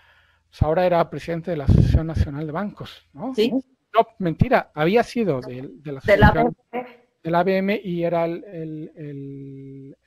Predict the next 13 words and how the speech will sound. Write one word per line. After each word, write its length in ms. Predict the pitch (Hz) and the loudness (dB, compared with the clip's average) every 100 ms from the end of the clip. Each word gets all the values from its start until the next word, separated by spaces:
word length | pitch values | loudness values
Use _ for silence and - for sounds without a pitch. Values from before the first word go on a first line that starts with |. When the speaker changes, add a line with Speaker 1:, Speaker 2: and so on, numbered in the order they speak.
| _ | _
Speaker 1:
presidente 440 | 143 - 175 180 | -10 -6 -2 0
de 60 | 160 | 0
la 80 | 135 | -2
Bolsa 260 | 160 - | -6 -6
Mexicana 340 | 165 - - 156 | -6 -6 -6 -8
de 60 | |
Valores. 460 | 127 127 131 - - _ _ | -6 -6 -6 -8 -16 _ _
Speaker 2:
Sí. 340 | - 185 196 - _ _ _ _ _ - | -8 -8 -8 -16 _ _ _ _ _ -14
Speaker 1:
Y 60 | |
Oscar 260 | 147 180 170 | -10 -10 -10
Chávez, 340 | 151 147 135 | -10 -10 -12
bueno, 300 | 135 127 120 117 | -16 -20 -20 _
este, 480 | _ _ - 120 | _ _ -20 -20